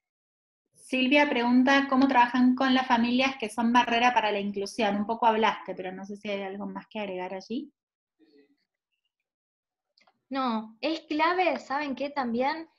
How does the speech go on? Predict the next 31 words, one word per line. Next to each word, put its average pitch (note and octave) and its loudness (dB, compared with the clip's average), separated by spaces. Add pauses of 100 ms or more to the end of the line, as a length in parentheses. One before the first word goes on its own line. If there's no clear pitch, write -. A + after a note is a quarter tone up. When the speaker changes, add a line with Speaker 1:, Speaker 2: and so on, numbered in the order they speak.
(180)
Speaker 2:
que B3+ 0
otras D#4+ -2
familias B3+ -2
con G#3+ -8
temores A#3 -4
les G#3+ -14
hablen, B3+ -6 (240)
eh, - -16
que, - -4
perdón, A3 -6
que C4 -4
otras - -6
familias B3 -4
que G#3+ -6
atravesaron A3 -4
esos B3+ -8
temores C#4+ -6 (200)
les G#3 -10
hablen A#3+ -8 (180)
a G3+ -12
las F#3+ -10
que G#3 -4
actualmente A3+ -2
tienen G3 -10
esos F#3 -16
miedos, F#3+ -8 (380)
porque G#3 -6
la G#3 -2
llegada A#3+ -2
es G#3+ -8
diferente G3+ -10